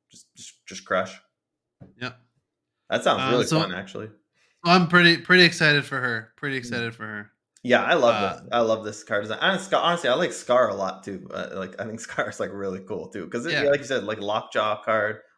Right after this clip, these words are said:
Speaker 1: Black Knight card. Like, this is, this is fun
Speaker 2: Yeah.
Speaker 1: stuff. I like
Speaker 2: I mean,
Speaker 1: both
Speaker 2: he's
Speaker 1: these
Speaker 2: one
Speaker 1: cards
Speaker 2: that's
Speaker 1: a lot.
Speaker 2: like, for me, like, personally, like, uh, s-, season passes are just automatic. Like, ten bucks, I'm just, I've already allocated that every month.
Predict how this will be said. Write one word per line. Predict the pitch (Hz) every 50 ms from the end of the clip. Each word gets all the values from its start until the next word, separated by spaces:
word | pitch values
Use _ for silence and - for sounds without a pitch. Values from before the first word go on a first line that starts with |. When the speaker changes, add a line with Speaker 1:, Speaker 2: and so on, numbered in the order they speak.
| _ -
Speaker 1:
Black | 113 104 101 - - 101
Knight | 101 104 104 - - -
card. | 117 107 104 101 104 104
Like, | 98 95 95
this | 95 127 - -
is, | 113 117 120 - _
this | - - 139 - -
is | 123 -
fun | - 113 107 110
Speaker 2:
Yeah. | 107 101
Speaker 1:
stuff. | 98 - - _ _ _ _ _ _ _ _ _ -
I | - 113
like | 131 151 175
Speaker 2:
I |
mean, | 190 202 196
Speaker 1:
both | 196
Speaker 2:
he's | 233 269 254
Speaker 1:
these | 208 208
Speaker 2:
one | 208 208
Speaker 1:
cards | 196 196 180
Speaker 2:
that's | 175 190
Speaker 1:
a | 180
lot. | 160 151
Speaker 2:
like, | - - _ _ _ - _ _ _ _ _ _ _ _ _ _ _
for | - 180 170 165
me, | 175 202 226 233 220
like, | 185 170 151 143 131 - - _
personally, | - 170 175 170 175 175 160 156 147 143
like, | 135 131 127 120 120 _ _ _ _ _ -
uh, | 127 123 120 120 117 113 113 110 110 110 - - _
s-, | - - - _ _ _ _ _ _ _ _ _ -
season | - 180 175 175 151
passes | 143 147 147 147 143 135
are | 127
just | 123 120 -
automatic. | 135 123 120 117 113 113 107 110 107 107 110 -
Like, | 113 117 117 _ _ -
ten | - 151 135 127
bucks, | 131 131 131 - -
I'm | 117 117 117
just, | 117 120 - _ -
I've | 127 123 120
already | 127 127 127 131 -
allocated | 113 117 117 117 120 120 - 123 120 113 107
that | 110 107 107 104 - _ -
every | 120 110 107 113 110
month. | 110 104 104 104 104